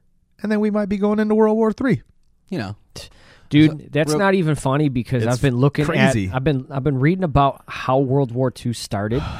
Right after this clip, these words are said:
Speaker 3: <sighs> and the things that were said, and it's literally,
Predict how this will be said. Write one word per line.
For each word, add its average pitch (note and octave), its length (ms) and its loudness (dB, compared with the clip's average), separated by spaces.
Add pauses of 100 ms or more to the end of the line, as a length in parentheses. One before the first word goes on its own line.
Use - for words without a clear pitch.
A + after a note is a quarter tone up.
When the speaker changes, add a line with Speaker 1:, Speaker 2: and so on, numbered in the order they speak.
(120)
Speaker 3:
<sighs> - 340 -20
and A#2+ 100 -4
the A#2 60 -6
things C3+ 260 -2
that C3+ 140 -2
were A2 120 -10
said, C3+ 800 -4 (560)
and C#3 140 0
it's C3 160 -8
literally, D#3+ 1300 0